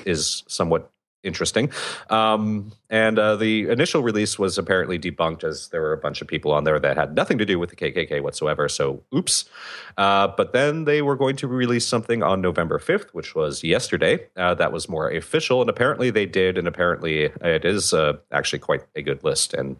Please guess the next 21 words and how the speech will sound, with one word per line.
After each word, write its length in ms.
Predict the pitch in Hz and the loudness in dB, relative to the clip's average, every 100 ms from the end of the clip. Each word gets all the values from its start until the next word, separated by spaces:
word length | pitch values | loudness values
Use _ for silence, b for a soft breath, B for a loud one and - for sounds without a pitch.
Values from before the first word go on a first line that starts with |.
| _ | _
there 100 | 71 | -2
are 140 | 65 | -2
a 100 | 67 | -2
lot 140 | - - | -4 -6
of 60 | |
people 260 | - - 73 | -6 -4 -4
that 260 | 67 - B B B B B 147 | -6 -8 B B B B B 2
are, 320 | 165 127 - 139 | 4 2 2 2
uh, 180 | 160 175 | 4 4
although 240 | 151 147 | 4 4
the 100 | 143 | 2
problem 360 | 135 190 226 123 | 2 2 2 2
is, 200 | 101 92 | 0 0
again, 320 | 95 113 92 | 0 2 2
and 120 | 87 | 2
I 60 | 92 | 0
read 260 | 92 104 104 | 2 -2 -2
through 140 | 95 | -4
this, 220 | 78 - | -4 -4
it's 200 | 104 - | -6 -4
not, 280 | 139 165 | 0 0